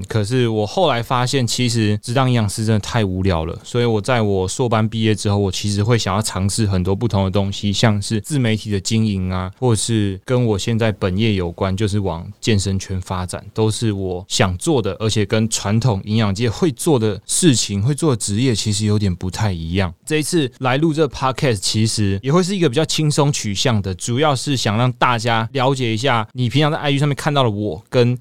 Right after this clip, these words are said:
在这个节目里面的我其实是两个完全不同的人格，对，有点像人格分裂、精神分裂的感觉，所以希望大家不要太介意。如果你喜欢就喜欢，不喜欢也可以试着去喜欢我。对，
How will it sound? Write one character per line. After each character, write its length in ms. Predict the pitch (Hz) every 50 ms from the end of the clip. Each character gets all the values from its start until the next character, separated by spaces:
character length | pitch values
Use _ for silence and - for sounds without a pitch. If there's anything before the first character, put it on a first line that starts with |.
| -
在 180 | - 196 165 151
这 80 | 156
个 80 | 160 139
节 180 | - - 117 107
目 220 | 120 131 127 120
里 100 | 107 98
面 160 | 104 120 117
的 60 | 107
我 220 | 101 95 87 71 -
其 260 | - - - 117 113
实 140 | 107 107 101
是 100 | 101 117 117
两 280 | 110 117 101 90 90
个 100 | 87 101
完 240 | 95 98 104 107 117
全 240 | 107 - - 95 92
不 180 | - - 147 127
同 200 | - - 98 95
的 140 | 98 98 98
人 260 | 95 95 92 101 110
格， 300 | - 110 82 78 107 113 - _ _ _ _ _ _ _ _
对， 180 | - 113 98 95
有 100 | 117 131
点 80 | 123 113
像 180 | 131 131 117
人 180 | 107 107 104 110
格 180 | 104 107 101
分 240 | 95 - - 104 101
裂、 140 | 107 113 104
精 220 | 101 - 123 123
神 180 | 117 - 107 95
分 220 | - - 98 98
裂 120 | 101 104 98
的 40 | 87
感 240 | 85 - 64 67 98
觉， 220 | - - - -
所 180 | 117 - 113 107
以 140 | 98 101 - _ _ _ _ _ _
希 160 | _ - 127 127
望 140 | 117 117
大 120 | 110 113 110
家 100 | 104 98
不 100 | 90 95
要 60 | 92
太 220 | - - - 107
介 240 | 92 - - 101 92
意。 220 | 85 - 92 90 98
如 140 | 101 113 117
果 100 | 123 120
你 140 | 107 101 95
喜 260 | - - - 101 95
欢 180 | 87 104 104 104
就 80 | 113
喜 240 | 104 - - - -
欢， 180 | 98 98 90 90
不 140 | - - 127
喜 220 | 120 - - 95
欢 320 | 85 98 98 95 98 104 113 - _ _
也 180 | - 117 113 107
可 160 | - - 117
以 80 | 110
试 240 | 98 - - 120 110
着 100 | 98 92
去 120 | 92 98 104
喜 240 | - - - -
欢 200 | 101 98 92 98
我。 200 | 92 92 - - _ _ - -
对， 140 | - 110 87